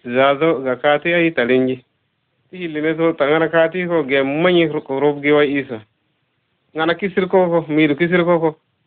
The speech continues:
Awa ge der tal ge wa Isa no. Lakin ti kor ko doi ich ko ai, aki ai tali nyi wa Isa. Ti ko gari de ya te ka shadra. Ti ko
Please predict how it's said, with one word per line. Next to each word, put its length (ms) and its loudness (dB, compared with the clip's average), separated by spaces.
Awa 260 2
ge 120 2
der 140 0
tal 200 -2
ge 80 -2
wa 100 4
Isa 280 0
no. 140 -4
Lakin 360 -6
ti 80 -8
kor 200 0
ko 120 0
doi 180 4
ich 240 -4
ko 200 0
ai, 280 2
aki 460 -2
ai 160 4
tali 200 0
nyi 100 4
wa 240 4
Isa. 340 -4
Ti 120 -18
ko 200 -8
gari 280 -2
de 320 2
ya 140 4
te 160 -2
ka 160 2
shadra. 340 -4
Ti 220 -10
ko 320 -4